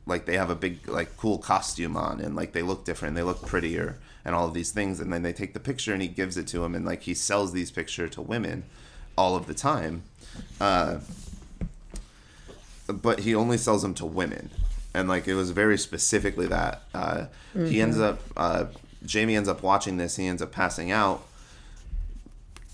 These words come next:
Speaker 1: Charles picks him up and takes him back to his camper, and he's like, "Hey, I recognize you. Like,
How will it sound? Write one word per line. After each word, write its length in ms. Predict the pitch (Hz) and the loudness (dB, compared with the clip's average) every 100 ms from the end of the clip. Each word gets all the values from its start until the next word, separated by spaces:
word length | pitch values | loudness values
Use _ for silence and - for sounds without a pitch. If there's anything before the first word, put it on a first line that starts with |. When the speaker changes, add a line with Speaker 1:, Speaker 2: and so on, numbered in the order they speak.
| - - - - | -14 -14 -18 -14
Speaker 1:
Charles 680 | - 113 113 117 110 101 95 | -4 4 8 8 8 6 2
picks 340 | - - 104 - | -2 -2 -2 0
him 100 | 101 | 4
up 180 | 113 | 4
and 100 | 104 | 2
takes 240 | 95 98 98 | 2 2 2
him 80 | 92 | 2
back 240 | 92 95 | 4 4
to 120 | - | 0
his 180 | 87 82 | 0 0
camper, 460 | - 120 135 110 95 | -2 0 2 2 2
and 140 | 92 | 2
he's 160 | 87 87 | -2 -2
like, 160 | 87 - | -4 2
"Hey, 260 | 120 117 | 4 6
I 120 | 98 | 4
recognize 600 | 95 82 90 95 90 87 | 0 2 0 0 0 0
you. 200 | 80 87 | 2 0
Like, 200 | 87 85 | 2 -2